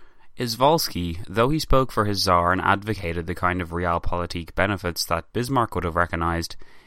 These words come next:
did not speak for the Russian people as a whole. And though Bosnia was nowhere near as valuable to Russia practically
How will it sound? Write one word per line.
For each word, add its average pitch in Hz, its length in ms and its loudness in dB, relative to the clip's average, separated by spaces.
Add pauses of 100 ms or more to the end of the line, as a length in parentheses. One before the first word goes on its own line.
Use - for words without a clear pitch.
(100)
did 131 160 -2
not 139 180 2
speak - 300 0
for 117 100 2
the 101 120 2
Russian 107 260 0
people 95 300 4
as 82 100 -4
a 95 60 -2
whole. 87 480 2 (580)
And 113 140 0
though 120 120 4
Bosnia 120 380 4
was 117 140 0
nowhere 123 200 2
near 117 420 4
as 117 120 2
valuable 90 460 4
to 90 80 0
Russia 85 260 0
practically 90 560 6